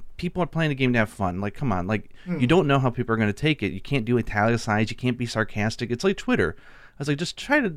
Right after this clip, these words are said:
Speaker 1: not be mean to people." Like, if they cart and you'd be
Speaker 2: Yeah.
Speaker 1: like, you know, "Go play another game, dipshit," or something, you know, like, there's people like that. And
Speaker 2: <laughs> Yeah.
Speaker 1: I'd be like, "Don't do that," right? And then people are like,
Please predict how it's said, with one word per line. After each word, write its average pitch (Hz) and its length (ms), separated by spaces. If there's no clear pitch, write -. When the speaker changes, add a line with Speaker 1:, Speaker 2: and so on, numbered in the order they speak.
Speaker 1:
not 143 140
be 131 120
mean 101 180
to - 80
people." 90 280
Like, 98 120
if 98 60
they 107 120
cart 104 400
and 107 80
you'd 139 120
be - 40
Speaker 2:
Yeah. 104 60
Speaker 1:
like, 101 320
you 131 100
know, 101 260
"Go 113 200
play 120 160
another 101 220
game, 101 240
dipshit," 107 400
or - 80
something, 123 320
you 127 120
know, 123 60
like, 120 140
there's 226 240
people 123 260
like 233 220
that. 98 240
And 120 180
Speaker 2:
<laughs> - 120
Yeah. 147 140
Speaker 1:
I'd 143 80
be 156 60
like, 139 160
"Don't 165 200
do 180 140
that," 95 200
right? 123 140
And 135 100
then 139 80
people 165 140
are 147 80
like, 123 100